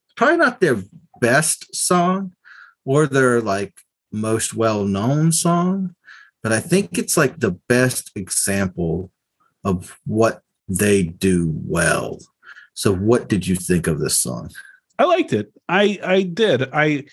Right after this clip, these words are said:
Speaker 2: <laughs> my notes were that Dwayne loves him a working man song. The,
Speaker 1: <laughs>
Speaker 2: he, he, it, it's a very, it's a political song. It's a political song in the way that, like,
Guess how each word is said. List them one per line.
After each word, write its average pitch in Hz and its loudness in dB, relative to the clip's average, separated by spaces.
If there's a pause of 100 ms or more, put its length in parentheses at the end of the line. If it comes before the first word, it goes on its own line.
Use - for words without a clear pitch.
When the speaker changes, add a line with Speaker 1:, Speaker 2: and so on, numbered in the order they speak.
(140)
Speaker 2:
<laughs> - -10
my 165 0
notes 185 0
were 120 -2 (400)
that 120 0
Dwayne 143 2 (120)
loves 120 2
him 113 -4
a 107 -4
working 107 -2
man 101 -6
song. 95 -6 (480)
The, 131 -2 (440)
Speaker 1:
<laughs> - -
Speaker 2:
he, 170 2
he, 170 4
it, 170 -2
it's 160 -2
a 170 2
very, 156 2 (120)
it's 156 -4
a 170 -6
political 147 0
song. 143 -4
It's 170 -6
a 214 -4 (220)
political 214 0
song 156 0
in 135 2
the 127 2
way 123 2
that, 113 2
like, 104 -4